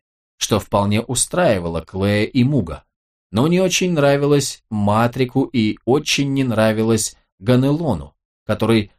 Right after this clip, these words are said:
к укоризненным замечаниям о своем жестоком нраве относился с тем же пренебрежением, с каким гора относится к козам,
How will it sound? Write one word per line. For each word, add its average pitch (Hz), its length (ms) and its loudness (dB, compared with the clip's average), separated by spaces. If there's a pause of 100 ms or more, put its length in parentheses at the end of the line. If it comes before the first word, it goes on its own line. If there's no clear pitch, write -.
(120)
к - 40 -4
укоризненным 120 840 2
замечаниям 104 1000 0
о 101 120 -2
своем 104 440 0
жестоком 101 600 -2
нраве 139 460 2 (400)
относился 107 760 0
с - 100 -4
тем 139 300 0
же 101 140 -2
пренебрежением, 104 920 0
с - 80 0
каким 143 480 0 (240)
гора 123 480 2
относится 107 760 -2
к - 60 -20 (140)
козам, 143 500 0